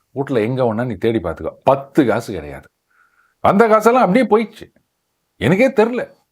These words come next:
இவ்வளோ பேருக்கு நான் ஒன்றும் மீதி கொடுக்கணுமா அப்படின்னு." தப்பு தான், உங்க பணத்தை திருப்பி கொடுக்க முடியல தான், ஆனா அச்சி போட்டாலும் இனிமே பத்து காசு பேராதுப்பா, இனிமே சோத்துக்கே எனக்கு வழி இல்லை, என்ன பண்றதுன்னு தெரியல, வந்த காசெல்லாம் போயிடுச்சு,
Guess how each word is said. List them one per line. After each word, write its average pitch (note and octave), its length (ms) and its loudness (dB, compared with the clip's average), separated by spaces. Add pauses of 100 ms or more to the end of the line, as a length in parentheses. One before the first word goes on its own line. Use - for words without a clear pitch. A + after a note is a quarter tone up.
(120)
இவ்வளோ C#3+ 200 2
பேருக்கு F#3+ 280 -2
நான் D#3+ 120 -2
ஒன்றும் E3+ 200 -4
மீதி F3 200 -4
கொடுக்கணுமா D3+ 480 -2
அப்படின்னு." A#2+ 440 -4 (1300)
தப்பு - 260 0
தான், C#3 360 2 (540)
உங்க C3 160 2
பணத்தை C3+ 300 -4
திருப்பி C#3+ 260 0
கொடுக்க B2 240 -4
முடியல F#2 340 -8
தான், F#3+ 400 0 (600)
ஆனா A#3+ 220 2
அச்சி A3+ 300 0
போட்டாலும் A3+ 400 -2
இனிமே G3 200 -8
பத்து F3 260 -6
காசு C#3 240 -6
பேராதுப்பா, E2+ 580 -10 (600)
இனிமே D#3+ 300 2
சோத்துக்கே A#3+ 720 0
எனக்கு G#3+ 200 0
வழி E3+ 160 -2
இல்லை, D3+ 180 -6
என்ன F3 160 0
பண்றதுன்னு D3+ 460 -4
தெரியல, C#3+ 320 0 (760)
வந்த D#3+ 200 0
காசெல்லாம் E3+ 440 0
போயிடுச்சு, D#3+ 640 -4